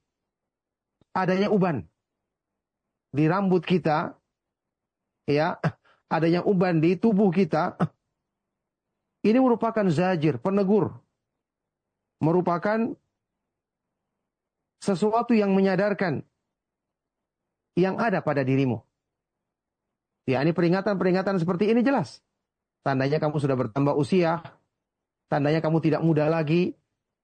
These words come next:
tandanya kamu sudah dekat dengan kematian, tandanya umurmu tidak panjang lagi. Fala ma warada ilaika wa adh-, <clears throat>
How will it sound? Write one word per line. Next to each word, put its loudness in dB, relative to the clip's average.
tandanya 0
kamu 0
sudah -2
dekat -2
dengan 2
kematian, 0
tandanya 0
umurmu 2
tidak 0
panjang 2
lagi. 0
Fala 2
ma 4
warada 2
ilaika 2
wa 4
adh-, 0
<clears throat> -2